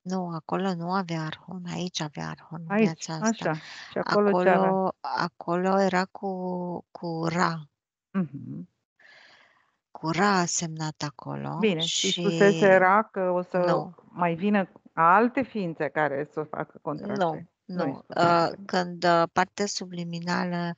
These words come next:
Speaker 1: e dată, trece la altă entitate, nu îi se aduce la cunoștință și
Speaker 2: Mhm.
Speaker 1: de obicei e trecută la altă entitate în timpul vieții,
Speaker 2: Da,
Speaker 1: inconștient,
Speaker 2: prin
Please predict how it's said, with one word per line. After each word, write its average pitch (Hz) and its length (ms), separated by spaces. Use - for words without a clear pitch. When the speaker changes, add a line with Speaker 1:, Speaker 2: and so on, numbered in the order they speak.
Speaker 1:
e 165 380
dată, 175 420
trece 196 400
la 165 240
altă 165 240
entitate, 165 960
nu 214 100
îi 214 140
se - 180
aduce 147 400
la 156 160
cunoștință 170 840
și 165 200
Speaker 2:
Mhm. 196 140
Speaker 1:
de - 160
obicei 196 760
e 180 200
trecută - 520
la 170 220
altă 175 240
entitate 175 1160
în 165 340
timpul 175 400
vieții, 175 680
Speaker 2:
Da, 190 60
Speaker 1:
inconștient, 208 680
Speaker 2:
prin 196 100